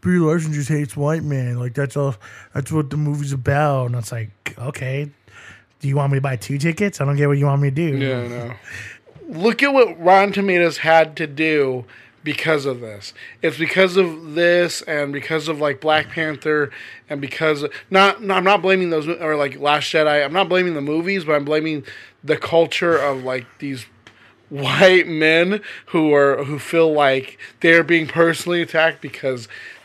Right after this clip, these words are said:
Speaker 2: now they don't get to see a movie where, well, how come, well, Superman can't be black, Bl-, Batman can't be black, uh, Wonder Woman has to be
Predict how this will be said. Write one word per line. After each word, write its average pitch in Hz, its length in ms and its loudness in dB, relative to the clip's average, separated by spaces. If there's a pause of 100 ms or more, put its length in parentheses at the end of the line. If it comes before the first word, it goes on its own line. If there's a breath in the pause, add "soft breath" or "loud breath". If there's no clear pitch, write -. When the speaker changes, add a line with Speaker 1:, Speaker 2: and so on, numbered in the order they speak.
Speaker 2:
now 156 300 2
they 160 160 -2
don't 175 180 0
get 151 140 -4
to 156 80 -4
see 156 180 -4
a 151 40 -2
movie 143 280 -6
where, 127 360 -6 (300 loud breath)
well, 165 120 -2
how 190 120 4
come, 190 320 0 (580 loud breath)
well, 160 200 2
Superman 214 460 -2
can't 180 220 -2
be 156 60 -6
black, 123 540 -8
Bl-, - 80 -4 (120)
Batman 165 360 -2
can't 139 200 -4
be 120 80 -12
black, 113 460 -14 (320 loud breath)
uh, 131 120 0
Wonder 156 300 0
Woman 156 160 -2
has 143 260 -2
to - 80 -12
be 123 340 -12